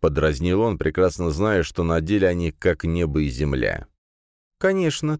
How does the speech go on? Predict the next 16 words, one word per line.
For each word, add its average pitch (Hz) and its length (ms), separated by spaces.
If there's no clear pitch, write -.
только», 226 540
взгляд 76 580
Рейны 82 400
сделался 78 600
хищным. 50 640
«Мы 196 140
быстрее». 135 580
В 67 140
мгновение 82 560
ока 101 260
она 85 160
оказалась 82 480
вплотную 85 540
к - 80
нему. 80 400
«Сильнее». 156 680